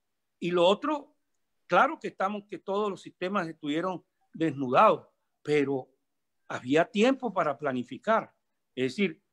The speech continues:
desde enero se sabía, y yo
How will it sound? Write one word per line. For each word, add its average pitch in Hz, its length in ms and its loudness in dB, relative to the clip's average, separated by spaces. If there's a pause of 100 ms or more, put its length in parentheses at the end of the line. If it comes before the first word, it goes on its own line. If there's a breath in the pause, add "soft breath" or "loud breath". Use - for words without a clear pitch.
(120)
desde 147 680 2
enero 156 480 4
se 254 120 -6
sabía, 156 540 -2 (680)
y 139 300 -4
yo 139 120 -2